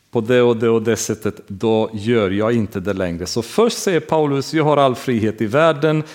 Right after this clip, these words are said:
men sen säger han, "Utav kärlek för mina bröder så begränsar jag mina friheter för att inte få någon annan att falla i synd." Väldigt spännande kapitel.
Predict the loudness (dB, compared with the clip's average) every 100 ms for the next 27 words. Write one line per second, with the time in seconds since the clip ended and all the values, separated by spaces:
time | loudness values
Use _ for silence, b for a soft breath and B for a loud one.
0 | B B 0 0 0 0 0 2 2 0
1 | -4 -20 b b b -4 0 -2 0 2
2 | 4 4 0 -2 0 0 0 0 0 2
3 | 0 -2 -4 -4 -4 -2 -4 -2 0 2
4 | 2 0 0 -2 -2 -2 -4 -6 -4 -2
5 | -2 -4 -10 -6 -2 -2 -6 B B -4
6 | -2 0 0 -2 -4 -6 -4 -4 -4 -2
7 | -4 -6 -8 -6 -6 -4 -6 -6 -8 -10
8 | B 0 2 2 -2 -2 0 0 -2 -2
9 | -2 -4 -4 -8